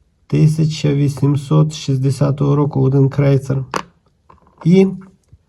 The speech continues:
каблучка татарська, їх називають козацькими. Я вже розказував, на мою думку, це кримський сюжет, який потім поширився по території України.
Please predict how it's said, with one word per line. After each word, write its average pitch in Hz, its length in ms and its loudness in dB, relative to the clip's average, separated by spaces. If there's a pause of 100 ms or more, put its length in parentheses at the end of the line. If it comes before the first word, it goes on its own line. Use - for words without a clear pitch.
(640)
каблучка 208 1120 4 (1000)
татарська, 185 800 2
їх 170 300 4
називають 156 500 4
козацькими. 185 920 2 (680)
Я 147 180 0
вже 143 340 2
розказував, 180 760 2
на 143 180 -4
мою 156 280 4
думку, 151 400 4
це 131 360 0 (640)
кримський 156 640 2
сюжет, 160 560 0
який 156 320 0
потім 156 360 2
поширився 156 580 0
по - 120 -6
території 139 520 2
України. 120 560 0